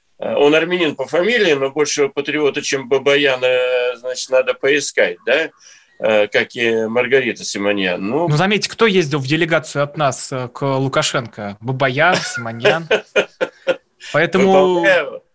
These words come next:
Speaker 1: выполняя важную, серьезную, почетную, значит, миссию, э, значит, просветительства. Э, кто вы,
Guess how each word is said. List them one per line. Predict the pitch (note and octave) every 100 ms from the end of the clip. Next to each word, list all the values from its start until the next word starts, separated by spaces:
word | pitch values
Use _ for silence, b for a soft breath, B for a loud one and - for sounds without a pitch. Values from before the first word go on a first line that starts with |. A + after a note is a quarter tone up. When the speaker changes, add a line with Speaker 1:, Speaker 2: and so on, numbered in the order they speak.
| _
Speaker 1:
выполняя | B2 B2 D#3 F3 E3+
важную, | D3 C3 E3+ F#3+ D#3 D#3+ D3
серьезную, | C3+ D3 C#3 D#3 E3 C#3+ C#3+ C#3
почетную, | - - D3 C#3+ C#3 B2
значит, | A#2+ A#2 -
миссию, | B2 D3 D3+ - C3+ - b b b b -
э, | A2 A2+ A2 G#2 -
значит, | A#2 A2+ A2+ A2+ - G#2+
просветительства. | C3 A#2 C3 B2 C#3+ C#3+ A#2 - A#2+
Э, | A#2 A2+ G#2+ G2 G2+ G#2 - G#2+ - - A#2+ A2+ - B B -
кто | - E3+ G3+
вы, | F3+ F3 E3+ C#3+